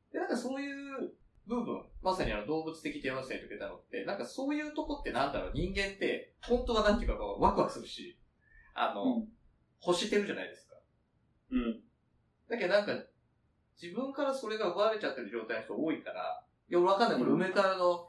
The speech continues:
Speaker 1: 写真集誰が買ってんだかわかんない。でも子供とか年寄りばっかり買ってるわけじゃないと思うわけですよ。
Speaker 2: いや、そうでしょうね。うん。
Speaker 1: うん。なんか若い人たちがもう好きなんだと思うんですよ。若い人とか、
Speaker 2: うん。
Speaker 1: まあ普通の働いてる人たちが。もしこれ見るんだ、何見てんだろうっつったら、なんかこんなの自分見てんじゃないのみたいな。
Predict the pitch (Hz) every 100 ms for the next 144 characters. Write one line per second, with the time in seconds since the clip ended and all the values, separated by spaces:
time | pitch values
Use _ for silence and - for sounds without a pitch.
0 | - - 185 185 135 165 - 120 117 123
1 | 117 135 120 - - - 151 - 180 285
2 | 339 - 151 294 233 - 160 139 139 170
3 | 131 151 151 120 - - - _ _ _
4 | _ _ _ 147 160 - - - 104 104
5 | 123 117 - - _ - 117 113 170 147
6 | 233 240 170 285 330 262 175 135 123 110
7 | 104 233 214 139 117 127 135 120 - -
8 | - _ _ - _ 139 147 175 - -
9 | 139 127 147 170 165 156 156 160 156 151
10 | 135 123 - - _ _ _ _ - 403
11 | 226 269 320 339 220 147 165 320 262 175
12 | 156 135 127 - - 110 - - - 202
13 | 151 233 240 147 196 240 233 131 135 123
14 | 117 110